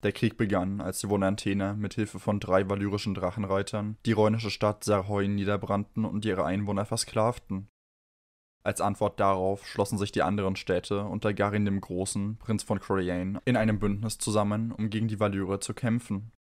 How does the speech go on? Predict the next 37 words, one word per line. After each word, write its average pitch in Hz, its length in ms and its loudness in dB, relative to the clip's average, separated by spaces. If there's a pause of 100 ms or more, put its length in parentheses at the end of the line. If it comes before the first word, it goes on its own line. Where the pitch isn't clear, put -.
(880)
Lediglich 113 480 2
Prinzessin 107 500 2
Numeria 101 560 2
sah, 95 420 0
dass 113 140 0
sie 113 100 2
diesen 101 220 0
Krieg 101 260 -4
unausweichlich 98 720 0
verlieren 98 440 0
würden, 101 420 -2
doch 107 140 -4
die 110 140 2
anderen 104 320 2
Prinzen 104 420 -4
ignorierten 98 580 -2
sie 101 280 -4
und 101 180 -4
selbst - 220 -4
ihr 95 100 -2
eigenes 104 320 0
Volk - 340 2
war 92 120 4
begeistert, 92 720 -2
also 104 380 4
schloss 98 260 0
auch 90 100 -2
sie 104 180 -2
sich 98 300 -4
widerwillig 101 480 0
dem 104 160 0
Bündnis 95 340 -2
an. 104 280 -2 (1000)
Die 110 260 -4
so 101 200 2
zusammengestellte 101 920 2
Armee 90 420 0